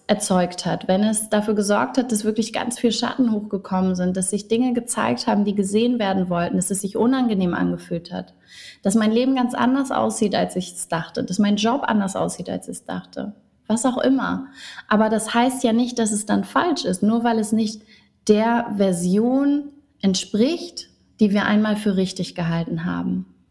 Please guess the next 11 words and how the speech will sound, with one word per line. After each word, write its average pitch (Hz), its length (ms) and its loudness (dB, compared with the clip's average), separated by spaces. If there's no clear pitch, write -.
Nur 226 160 4
weil 240 140 4
es 233 120 0
jetzt 214 280 -2
andere 208 440 2
Farben 180 480 0
und 170 140 -4
Facetten 175 680 -2
hat. - 280 -10
Indem 247 460 2
wir 311 240 2